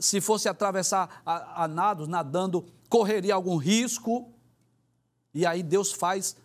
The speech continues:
um milagre. Eu posso dizer:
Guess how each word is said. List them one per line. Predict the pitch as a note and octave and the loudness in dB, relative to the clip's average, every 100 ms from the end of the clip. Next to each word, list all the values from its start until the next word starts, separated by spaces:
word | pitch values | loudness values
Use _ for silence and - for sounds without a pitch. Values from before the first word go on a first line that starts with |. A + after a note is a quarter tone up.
| _ | _
um | E3 | -4
milagre. | F#3+ D#3+ C3+ C3 A#2 A#2+ - _ _ _ _ _ _ _ _ _ _ _ _ _ _ _ | -2 -2 -2 -4 -8 -12 -14 _ _ _ _ _ _ _ _ _ _ _ _ _ _ _
Eu | D3+ | -6
posso | D#3 F3+ F3 | -2 -2 0
dizer: | F3+ E3+ D#3+ F3+ - - | -2 0 2 2 0 -12